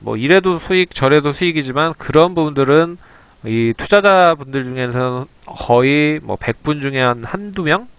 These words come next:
한 다섯 명 내외일 거라고 좀 보고 있습니다. 그렇기 때문에, 그리고 시장이 어려우면 다 어려워요. 예, 그렇기 때문에, 아, 그런 부분들을 제외, 그런 분들을 제외하고는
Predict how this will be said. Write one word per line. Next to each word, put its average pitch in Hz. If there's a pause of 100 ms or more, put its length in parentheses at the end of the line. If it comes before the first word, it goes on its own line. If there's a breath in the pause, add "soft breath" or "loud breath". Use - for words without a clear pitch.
(340 loud breath)
한 123
다섯 175
명 185
내외일 147
거라고 135
좀 143
보고 123
있습니다. 107
그렇기 107
때문에, 117
그리고 147 (360 loud breath)
시장이 233
어려우면 156
다 151
어려워요. 139 (240)
예, 104
그렇기 131
때문에, 127 (920 soft breath)
아, 98
그런 190 (260)
부분들을 156
제외, 139 (120)
그런 143
분들을 135
제외하고는 156